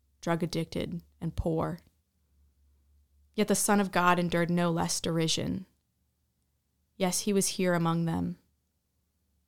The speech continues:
God is not too good for the lowest place. Many spiritual seekers want to find God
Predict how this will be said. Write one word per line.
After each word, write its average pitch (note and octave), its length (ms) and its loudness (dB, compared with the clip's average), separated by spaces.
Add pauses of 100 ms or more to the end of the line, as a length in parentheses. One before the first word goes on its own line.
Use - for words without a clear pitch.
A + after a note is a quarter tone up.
(140)
God G#3 260 4
is A3 140 4
not F#3+ 240 2
too G#3+ 220 0
good F3+ 340 2
for - 120 -4
the E3+ 100 2
lowest E3+ 480 -2
place. - 600 -6 (1700)
Many A3 220 8
spiritual G#3 480 2
seekers F#3+ 500 0
want F3+ 200 0
to G3 60 -6
find F3 300 -4
God E3+ 420 -2